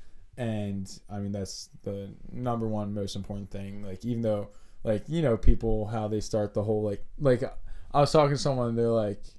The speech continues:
"Oh, like, who, who you really like, like, who's, like, one of your favorite players?" I'm like, "Carson Wentz, obviously." And then they're like, "Oh, like, what about, like, Nick Foles? Like, I, I guess you don't really like him."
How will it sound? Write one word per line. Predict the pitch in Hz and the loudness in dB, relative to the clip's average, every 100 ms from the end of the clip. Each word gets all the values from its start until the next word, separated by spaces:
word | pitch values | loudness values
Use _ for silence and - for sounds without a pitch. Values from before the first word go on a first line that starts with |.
| - - - - - - | -20 -20 -20 -10 -8 0
"Oh, | 139 139 127 | 4 6 6
like, | 120 110 | 4 0
who, | - 120 113 | 0 -2 -2
who | 117 | -4
you | 113 104 | -4 -2
really | 104 101 | -2 -2
like, | 98 - | -4 -6
like, | 101 98 | -8 -6
who's, | 101 | -6
like, | 98 - | -6 -6
one | 107 | -4
of | |
your | 95 | -2
favorite | 92 101 95 | -2 -6 -4
players?" | 131 123 113 | 0 2 2
I'm | 95 | 0
like, | 95 | -2
"Carson | - - 104 | -4 -6 -4
Wentz, | 117 110 | -4 -4
obviously." | 107 104 98 98 95 - - - - | -4 -6 -8 -10 -10 -10 -14 -16 -10
And | 113 | -8
then | 110 104 | -6 -6
they're | 104 98 | -6 -6
like, | 92 - | -8 -4
"Oh, | 135 175 95 | 2 2 2
like, | 87 - - | -4 -12 -6
what | 117 113 | 0 0
about, | 107 104 104 | 0 -4 -6
like, | 101 - - | -8 -12 -10
Nick | 117 107 - | -6 -6 -4
Foles? | - 165 160 - - - - - | 0 0 0 -6 -14 -16 -16 -16
Like, | - - 107 | -16 -12 -8
I, | 104 110 | -4 -4
I | |
guess | 107 - | -4 -6
you | 113 | -8
don't | 98 | -6
really | 101 98 | -8 -8
like | 113 196 - | -6 -8 -8
him." | 90 - | -10 -12